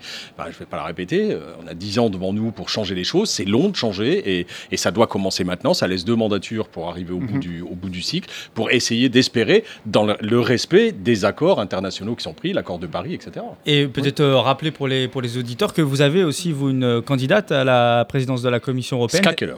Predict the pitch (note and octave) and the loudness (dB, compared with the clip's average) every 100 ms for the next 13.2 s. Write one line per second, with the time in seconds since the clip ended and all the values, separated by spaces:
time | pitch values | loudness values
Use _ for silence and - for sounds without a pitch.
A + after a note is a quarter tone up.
0 | F#3+ - D#3+ D3 C#3+ F3+ G3+ D3+ C3 B2+ | -8 -2 -2 2 4 4 2 4 4 4
1 | B2+ B2+ C#3+ C#3+ - D#3 C3 - C#3 D3+ | 4 2 0 -4 -6 -6 -4 -4 -4 0
2 | D#3 E3+ D3+ F3 G3+ E3+ - C#3 C3 C3 | 2 4 4 2 0 -2 -4 -4 -2 -2
3 | E3 F#3 E3 C#3 C3+ C3+ - C3+ D3 C#3 | -2 -2 -4 -6 -4 -6 -4 -4 -2 0
4 | C3 C#3+ C3 C#3 C3 B2+ D3+ F#3+ D#3 B2+ | 0 -2 -4 -2 0 2 2 4 2 2
5 | B2 F3 G#3+ D#3 F#3+ F3+ F3+ G3+ D#3 F#3+ | 2 4 4 6 6 6 6 6 8 10
6 | F3+ G#3 D3+ D#3 C#3+ D3+ C#3 C#3 F3 - | 10 8 6 6 6 0 -2 0 0 0
7 | E3+ - A#2+ A2+ D#3 A#3+ B3 C#3+ - C3 | -2 0 0 -2 -2 -4 -4 -4 0 2
8 | B2 A#2 D#3+ D#3 G#2+ G#2+ - D#3+ C#3 - | 2 2 0 2 4 4 2 0 -2 0
9 | A#2 B2+ D3+ G#2+ G2 G2 G2 - G#2 G#2+ | 2 4 6 4 2 0 -2 -2 -2 -2
10 | G2 C#3 G#2+ G2+ G2 - G#2+ G#2 F#2 G2 | -2 -2 -4 -6 -6 -8 -10 -10 -8 -2
11 | G#2+ D3 A2 G#2 G2+ B2+ - A2 F#2+ G#2 | 0 0 -2 -4 -4 -6 -4 -6 -4 -4
12 | B2+ G2+ G#2+ A2+ A2+ - - A#2+ A#2 C3 | -4 -4 -4 -4 -6 -8 -4 2 4 4
13 | G#2+ | 2